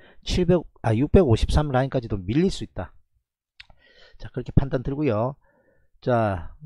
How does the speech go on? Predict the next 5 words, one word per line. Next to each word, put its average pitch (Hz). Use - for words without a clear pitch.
며칠 131
못 110
봤으니까 127
큰 139
흐름 131